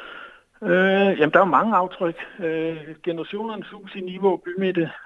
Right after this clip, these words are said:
Altså, vi vil godt fastholde den kvalitet, øh, der har været dernede.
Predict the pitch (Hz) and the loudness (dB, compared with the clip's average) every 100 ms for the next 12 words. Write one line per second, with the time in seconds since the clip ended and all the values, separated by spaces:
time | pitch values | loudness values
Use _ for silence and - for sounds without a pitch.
0 | - 143 - 156 147 147 165 170 156 175 | -6 -4 0 0 0 -2 -2 0 4 4
1 | - 175 180 - 185 165 170 175 - 151 | 6 6 6 4 2 2 -2 -6 -4 -4
2 | 151 - 208 208 196 185 170 156 160 160 | -2 -4 -4 -6 -8 -8 -6 -6 -2 0
3 | 175 180 175 185 202 | 0 -2 -2 -2 -2